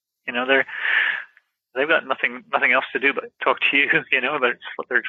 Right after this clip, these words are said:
what they're doing. But sometimes we just, we don't give them the chance. We're not creating that, that, um, tranquility in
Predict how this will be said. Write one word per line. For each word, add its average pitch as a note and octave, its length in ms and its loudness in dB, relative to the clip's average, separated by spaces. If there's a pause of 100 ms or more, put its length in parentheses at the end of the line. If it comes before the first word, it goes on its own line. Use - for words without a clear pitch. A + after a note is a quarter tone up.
what C#3 120 2
they're B2 100 4
doing. C#3 380 2
But - 140 -4 (120)
sometimes C#3 320 0 (100)
we A#2+ 60 -8
just, C3 160 -2 (880)
we A#2+ 80 -2
don't C#3+ 220 2
give C#3 160 2
them C3 200 -4
the A#2+ 220 2 (880)
chance. A#2+ 240 0 (540)
We're B2 60 -10
not A#2+ 180 -2
creating B2+ 600 -2
that, - 180 -10 (160)
that, - 380 -2
um, A#2 220 0 (340)
tranquility C#3+ 720 2
in A#2+ 300 -2